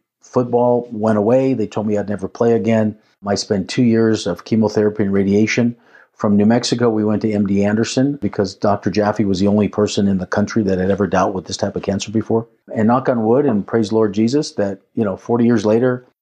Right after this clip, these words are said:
I'm still here. So I tell people all the time, it was, um, it was two years of misery,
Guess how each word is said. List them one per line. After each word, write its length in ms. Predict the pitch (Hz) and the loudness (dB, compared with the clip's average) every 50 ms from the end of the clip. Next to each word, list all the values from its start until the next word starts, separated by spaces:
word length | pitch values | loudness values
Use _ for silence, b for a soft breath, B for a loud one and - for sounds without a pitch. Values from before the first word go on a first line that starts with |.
| _ _ _ - | _ _ _ -10
I'm 140 | - 110 113 | -8 -8 -6
still 220 | - - 120 113 104 | -4 -2 0 0 2
here. 360 | 95 104 107 113 117 117 117 - _ _ _ _ _ _ _ | 2 2 2 2 2 0 -4 -10 _ _ _ _ _ _ _
So 160 | - - 160 | -6 -2 -2
I 60 | 156 156 | -2 0
tell 200 | - 226 240 - | 0 -2 -2 0
people 300 | - 220 160 135 135 135 | 0 -2 0 2 2 2
all 100 | 131 120 | 2 2
the 100 | 117 - | 0 -2
time, 340 | - 120 113 110 104 101 | 0 0 0 0 0 -2
it 100 | 107 113 | -2 -4
was, 280 | 113 110 107 95 98 104 | -4 -6 -6 -6 -4 -4
um, 360 | 110 101 101 101 98 95 92 _ _ _ b b b b b b b - | -4 -4 -4 -4 -6 -6 -8 _ _ _ b b b b b b b -6
it 80 | 117 110 | -4 -4
was 160 | 107 98 - | -4 -4 -4
two 180 | - - 165 | -4 -2 0
years 260 | 165 151 143 139 117 104 | 2 4 4 2 2 2
of 100 | 98 98 | 2 2
misery, 580 | 117 120 113 98 90 78 71 78 87 - _ | 2 2 2 0 -2 -6 -6 -12 -20 -20 _